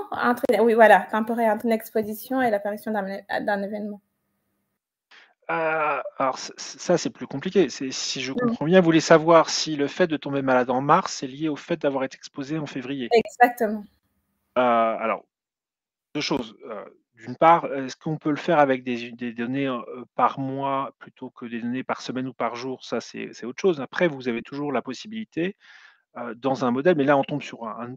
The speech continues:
Speaker 2: un autre enjeu, hein, qui est de dire, euh, vous pourriez avoir, euh, un modèle où vous regardez, en fait, l'effet de la météo du mois en cours, je sais
Speaker 1: Mm.
Speaker 2: pas, la météo est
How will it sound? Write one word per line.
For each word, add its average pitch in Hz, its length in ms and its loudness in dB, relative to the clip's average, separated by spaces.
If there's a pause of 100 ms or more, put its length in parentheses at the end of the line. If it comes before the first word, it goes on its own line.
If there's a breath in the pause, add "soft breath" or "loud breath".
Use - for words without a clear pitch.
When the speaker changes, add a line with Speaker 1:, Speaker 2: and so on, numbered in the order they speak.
Speaker 2:
un 117 140 -8
autre 113 200 -8
enjeu, 156 320 -2
hein, 147 160 -4
qui - 240 -10
est 131 40 -4
de 123 120 -6
dire, 180 420 2 (580 soft breath)
euh, 123 360 -2 (920)
vous 139 120 0
pourriez 143 540 2
avoir, 120 800 4
euh, 107 760 -4 (460)
un - 160 -6
modèle 214 720 2
où 262 200 -14
vous 123 160 -12
regardez, 135 640 -4
en 117 100 -6
fait, - 260 -8
l'effet 151 500 -2
de 143 60 -8
la 120 80 0
météo 139 460 -2
du 120 120 -14
mois 123 200 -4
en 113 80 -2
cours, - 460 -10 (220)
je - 100 -8
sais 156 100 -4
Speaker 1:
Mm. - 20 0
Speaker 2:
pas, 143 140 6
la 135 60 4
météo 127 320 -2
est 135 120 -6